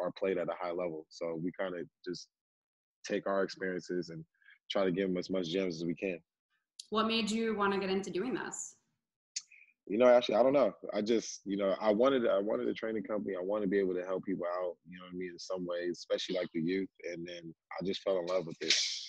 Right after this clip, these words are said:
Speaker 1: You know, I know I wasn't gonna be around basketball as much, you know what I mean, you know, since I, you know, took a step back. But, um, this is one way to just keep me going, and it's, it's been working out.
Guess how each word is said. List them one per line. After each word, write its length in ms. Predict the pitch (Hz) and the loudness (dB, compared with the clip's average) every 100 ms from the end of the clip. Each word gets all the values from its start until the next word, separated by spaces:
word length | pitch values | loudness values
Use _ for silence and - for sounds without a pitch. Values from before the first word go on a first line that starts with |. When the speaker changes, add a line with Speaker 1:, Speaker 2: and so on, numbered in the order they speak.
| - - | -14 -10
Speaker 1:
You 80 | 87 | -4
know, 60 | |
I 60 | 90 | -2
know 120 | 104 | 2
I 60 | 101 | 2
wasn't 260 | 98 95 95 | 2 0 -2
gonna 140 | 92 | -2
be 140 | 95 | 0
around 300 | 92 92 80 | 2 0 -2
basketball 440 | 85 92 - 101 101 | -6 -8 0 2 4
as 80 | 101 | 4
much, 400 | 107 95 - - | 0 -2 -6 -4
you 120 | 98 | -2
know 60 | 98 | -2
what 80 | 98 | 0
I 100 | 98 | 0
mean, 320 | 101 101 92 | 0 -2 -4
you 100 | 87 | -8
know, 80 | 87 | -8
since 280 | - 87 87 | -8 -8 -4
I, 120 | 87 | -4
you 140 | 87 | -6
know, 120 | 87 87 | -8 -8
took 160 | 95 | -6
a 60 | 85 | -6
step 240 | - 87 | -6 -8
back. 220 | - 90 80 - - - - - - 95 | -6 -8 -8 -12 -14 -10 -4 -2 -2 -2
But, 120 | 92 | -2
um, 240 | 90 82 90 | -2 -4 -2
this 260 | 95 - | -2 0
is 140 | 98 90 | -2 -2
one 240 | 107 104 | -2 2
way 240 | 101 98 | 2 2
to 80 | 92 | 0
just 200 | 82 82 | -2 -6
keep 180 | - 95 | -4 -4
me 100 | 92 | -4
going, 380 | 80 87 85 80 _ 87 87 | -8 -8 -10 -12 _ -14 -12
and 200 | 85 78 - | -12 -12 -8
it's, 260 | 87 - | -8 -6
it's 160 | 92 82 | -6 -6
been 140 | 92 | -6
working 280 | 90 90 87 | -6 -6 -6
out. 200 | 85 | -10